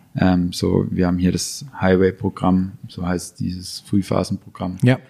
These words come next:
Speaker 2: ja. Also
Speaker 1: Äh,
Speaker 2: es war ein Seed.
Speaker 1: Genau, ja, nee, Pre-Seed noch.
Speaker 2: Pre-Seed
Speaker 1: Ja,
Speaker 2: sogar, okay.
Speaker 1: genau.
Speaker 2: Also Pre-Seed heißt,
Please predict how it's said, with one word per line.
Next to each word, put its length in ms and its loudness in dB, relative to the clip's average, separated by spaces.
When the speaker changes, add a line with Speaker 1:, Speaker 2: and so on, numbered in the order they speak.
Speaker 2:
ja. 200 0
Also 220 0
Speaker 1:
Äh, 40 4
Speaker 2:
es 100 0
war 80 4
ein 80 2
Seed. 360 2
Speaker 1:
Genau, 300 0
ja, 220 4
nee, 160 2
Pre-Seed 760 -4
noch. 80 2
Speaker 2:
Pre-Seed 340 4
Speaker 1:
Ja, 40 0
Speaker 2:
sogar, 400 0
okay. 260 0
Speaker 1:
genau. 120 -6
Speaker 2:
Also 180 0
Pre-Seed 420 2
heißt, 280 4